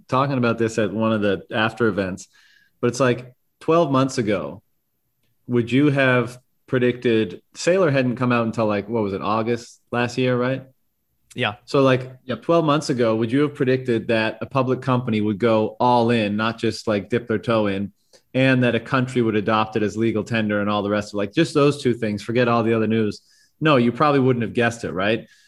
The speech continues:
Speaker 1: So when we're having this conversation after the conference next year, twelve months from now, I mean, imagine some of the crazy shit that could happen in the next twelve months. I mean, we, we could be talking about several countries having adopted Bitcoin. And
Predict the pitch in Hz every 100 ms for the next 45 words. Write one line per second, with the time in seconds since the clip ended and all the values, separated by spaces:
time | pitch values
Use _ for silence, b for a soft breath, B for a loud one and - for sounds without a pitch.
0 | b _ - 127 127 147 165 151 139 131
1 | 139 123 127 123 120 120 117 117 110 107
2 | 117 110 110 95 104 120 131 127 - 78
3 | - - - 131 127 120 113 113 101 104
4 | 92 90 - _ _ _ _ _ _ _
5 | - 123 139 143 147 165 170 160 - 156
6 | 147 160 151 143 131 180 175 113 123 135
7 | 131 117 110 120 120 135 120 135 123 87
8 | 110 117 143 139 147 147 139 131 127 131
9 | 127 127 123 117 113 - - - 143 127
10 | 123 113 117 110 - 98 92 - 120 107
11 | 107 107 107 107 90 110 - 107 98 101
12 | 104 104